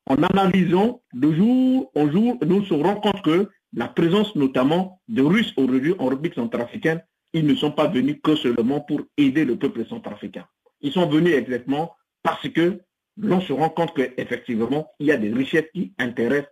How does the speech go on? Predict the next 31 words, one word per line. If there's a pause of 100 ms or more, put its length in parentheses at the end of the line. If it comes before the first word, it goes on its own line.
(140)
aujourd'hui (260)
la
Russie, (260)
au
même
titre
que (280)
dans
le
passé,
l'Afrique
du
Sud
aussi (200)
a
été
en
République
centrafricaine
notamment (280)
pour
essayer
d'essayer
un
pacte
avec
le
général
Bozizé (240)
à
l'époque.